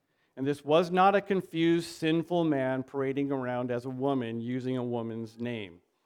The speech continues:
This person had two X chromosomes. The word used here for sister in Romans sixteen one is feminine.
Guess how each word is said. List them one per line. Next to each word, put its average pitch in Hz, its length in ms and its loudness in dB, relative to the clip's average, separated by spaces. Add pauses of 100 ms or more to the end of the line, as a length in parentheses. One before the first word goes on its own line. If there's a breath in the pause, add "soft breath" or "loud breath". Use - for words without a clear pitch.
(760)
This 143 160 -2
person 170 380 0
had 143 360 -2
two 151 380 -2
X 131 240 -2 (100)
chromosomes. 107 680 -8 (480 soft breath)
The 160 100 2
word 175 420 4
used 180 360 2
here 139 500 0
for 143 100 -2
sister 185 520 -4
in 127 120 0
Romans 156 400 2
sixteen 160 500 0
one 135 300 0 (160)
is 196 460 4
feminine. 151 500 0